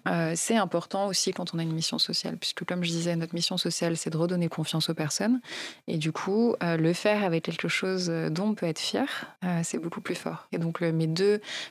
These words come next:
mon expérience précédente, c'était aussi lié à l'alimentation engagée, puisque je travaillais pour le réseau des jardins de Cocagne, euh, qui font donc, sont des chantiers d'insertion,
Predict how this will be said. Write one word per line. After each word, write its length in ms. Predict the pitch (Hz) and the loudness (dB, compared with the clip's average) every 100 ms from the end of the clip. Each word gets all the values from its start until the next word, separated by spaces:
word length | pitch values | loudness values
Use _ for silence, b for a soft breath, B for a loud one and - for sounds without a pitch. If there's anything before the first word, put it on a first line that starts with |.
| - | 0
mon 60 | |
expérience 320 | 175 - 196 - | 0 2 0 2
précédente, 380 | 170 180 220 208 | 0 2 2 2
c'était 180 | 175 | 4
aussi 300 | 175 175 - | 4 2 2
lié 160 | 214 196 | 2 4
à 80 | 190 | 4
l'alimentation 580 | 175 175 170 165 - - | 4 2 2 2 0 0
engagée, 440 | 180 170 175 240 | 0 2 4 2
puisque 300 | 240 - - | 0 -4 -4
je 60 | 175 | -2
travaillais 260 | - 170 180 | 0 0 0
pour 180 | 175 | 0
le 80 | 165 | 0
réseau 260 | 160 170 180 | 2 2 2
des 140 | 175 | 2
jardins 240 | 160 156 156 | 2 2 2
de 60 | |
Cocagne, 480 | 160 156 196 247 202 B B B B - 170 | 0 0 4 6 4 B B B B -6 -2
euh, 120 | 156 | -2
qui 120 | - | -4
font 180 | - 160 | -4 -2
donc, 240 | 156 151 | 0 -2
sont 180 | - 143 156 | -4 -4 -4
des 220 | 151 147 | -4 -2
chantiers 380 | - 165 - 175 | 0 0 0 2
d'insertion, 580 | 156 147 147 - 226 | 2 0 0 0 0